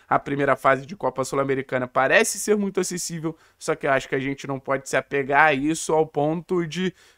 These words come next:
relaxar, aí tropeça um jogo, tropeça outro, quando vê já tá numa situação complicada, vai pro playoff,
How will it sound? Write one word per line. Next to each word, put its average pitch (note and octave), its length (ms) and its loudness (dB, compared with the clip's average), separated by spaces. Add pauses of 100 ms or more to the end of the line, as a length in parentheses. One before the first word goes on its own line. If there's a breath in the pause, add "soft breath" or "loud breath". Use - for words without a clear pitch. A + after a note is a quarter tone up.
relaxar, G#3+ 840 4 (200)
aí G3 160 2
tropeça G3+ 640 0
um G#3 140 -2
jogo, B3 380 -4
tropeça G3 500 -2
outro, G3 260 4
quando F#3+ 280 -4
vê D#3+ 180 0
já E3 160 -2
tá D#3+ 220 2
numa D#3 160 -2
situação D3+ 440 -2
complicada, G3 720 -2
vai F3 180 2
pro E3 200 -6
playoff, F3+ 720 4